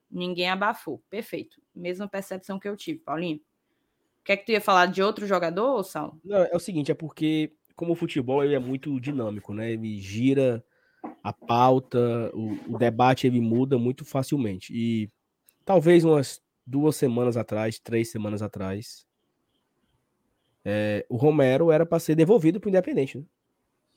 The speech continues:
Speaker 2: Era uma pauta que, que a nossa torcida tava, a nossa torcida já estava pegando essa corda,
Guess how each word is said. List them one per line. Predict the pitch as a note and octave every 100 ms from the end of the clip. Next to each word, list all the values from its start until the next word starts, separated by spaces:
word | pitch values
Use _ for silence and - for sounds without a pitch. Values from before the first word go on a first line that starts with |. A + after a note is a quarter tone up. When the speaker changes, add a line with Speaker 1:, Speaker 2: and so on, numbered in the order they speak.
| _ _ _ _ _ _ _ _ _ _ _ _ _ _ _ _ _ _ -
Speaker 2:
Era | A2+
uma | C3+ C#3
pauta | - B2 C3+ F#3+
que, | - D#3
que | D3
a |
nossa | D3 G3+
torcida | G#3+ D#3 F3+
tava, | F#3 F#3 F3+ C#3+
a | D3+
nossa | A3 C#4
torcida | C#4+ A3+
já | G#3+ A3
estava | - - F#3+ B3+
pegando | B3+ G#3 G#3
essa | G#3+ G3
corda, | - A#2+ C3